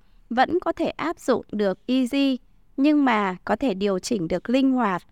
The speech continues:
Đồng thời với đó, cần sự kiên nhẫn của bà mẹ và tất cả mọi người trong gia đình. Còn cái trường hợp mà như em nói ấy, là bế trên tay thì ngủ, mà đặt xuống là khóc á,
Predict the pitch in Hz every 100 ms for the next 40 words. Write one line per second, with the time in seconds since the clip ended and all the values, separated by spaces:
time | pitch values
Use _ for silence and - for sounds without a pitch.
0 | _ _ - 220 226 233 220 202 233 214
1 | 185 226 - _ 226 185 - - - 262
2 | 254 247 240 302 415 _ _ - 233 170
3 | - 190 180 190 - - 190 180 - 294
4 | 285 190 175 - 175 175 170 - 202 196
5 | 196 190 175 175 - _ - _ - 226
6 | 220 381 - 285 233 254 208 220 208 240
7 | - 277 277 254 220 311 427 - 208 175
8 | - - - 240 311 427 339 320 302 294
9 | 285 202 208 196 135 - - 175 - 214
10 | - - 196 269 220 - 349 381